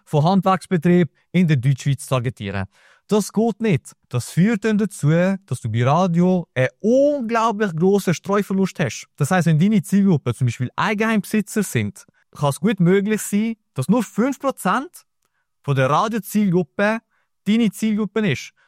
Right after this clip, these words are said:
Für die anderen fünfundneunzig Prozent tust du dann aber trotzdem Geld zahlen und deine Werbung wird denen ja trotzdem ausgespielt. Und das ist völlig sinnlos. Denn, äh, Radiobotschaften sind akustisch.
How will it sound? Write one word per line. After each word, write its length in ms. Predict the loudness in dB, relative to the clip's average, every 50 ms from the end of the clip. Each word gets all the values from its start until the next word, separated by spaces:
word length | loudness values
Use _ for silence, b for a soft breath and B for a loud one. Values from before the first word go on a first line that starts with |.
| _ _ _ _ _
Für 140 | _ 2 2
die 120 | 2 2 2
anderen 380 | 2 0 0 0 0 -2 0
fünfundneunzig 640 | 0 0 0 0 0 0 0 0 0 -2 -4 -4 -4
Prozent 560 | -6 -8 -4 -2 0 0 0 -2 -4 -6 _ _ _ _
tust 160 | -2 0 2
du 60 | 2
dann 100 | 2 4
aber 240 | 4 2 2 2 0
trotzdem 400 | 2 2 0 0 0 0 0 0
Geld 260 | 2 2 2 0 -2
zahlen 480 | -2 0 0 2 2 2 2 0 -2 -2
und 160 | -2 0 2
deine 200 | 2 4 4 4
Werbung 400 | 2 2 2 2 2 0 0 2
wird 180 | 0 0 0 0
denen 160 | 0 2 2
ja 120 | 2 2 2
trotzdem 360 | 2 0 0 0 0 -2 -2
ausgespielt. 760 | 0 0 0 0 -2 -8 -12 -4 -2 0 0 0 -4 -8 -14 _ _
Und 180 | -4 -4 -4 -4 _
das 460 | _ 0 2 2 2 2 0 -2 -4 -6
ist 160 | -6 -6 -6 -4
völlig 360 | -2 0 0 0 0 -4 -6
sinnlos. 580 | -4 -4 -2 -2 0 -2 -2 -6 -8 -12 -10 _ -2
Denn, 220 | -2 0 0 0
äh, 240 | 0 0 0 -2 -4 -8 _ _ _ _ _
Radiobotschaften 1200 | -4 -2 0 2 2 2 2 2 0 2 2 2 0 0 -2 -4 -4 -4 -4 -4 -6 _ -6 -6 -4
sind 240 | -2 0 0 0
akustisch. 840 | 0 -2 -2 -2 0 0 0 0 -2 -4 -4 -4 -4 -4 -6 -12